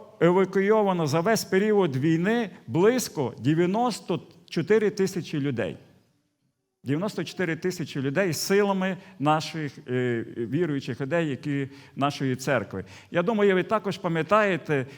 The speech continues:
цей момент, як з території нашої громади виїжджали такі великі автобуси і допомагали тим внутрішньо переміщених особам. Ми їх с-, с-, садили в ці автобуси, і вони їхали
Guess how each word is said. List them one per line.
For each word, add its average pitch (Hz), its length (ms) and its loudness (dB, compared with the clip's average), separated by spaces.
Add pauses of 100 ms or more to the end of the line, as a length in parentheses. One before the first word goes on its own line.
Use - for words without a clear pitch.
(140)
цей 190 200 0
момент, 175 380 -2
як - 180 -2
з - 100 -14
території 175 520 0
нашої 170 480 0
громади 160 540 0
виїжджали 160 460 2
такі 165 260 -2
великі 190 380 2
автобуси 170 720 -2 (400)
і 143 200 2
допомагали 165 600 2
тим 170 360 0
внутрішньо 180 440 -4
переміщених 170 680 -2
особам. 196 560 -4 (240)
Ми 165 160 0
їх 160 320 -2
с-, 127 40 -4
с-, - 600 -6
садили 160 420 0
в 139 40 -4
ці 165 120 -4
автобуси, 170 500 -2
і 143 40 -2
вони 147 220 0
їхали 165 500 -2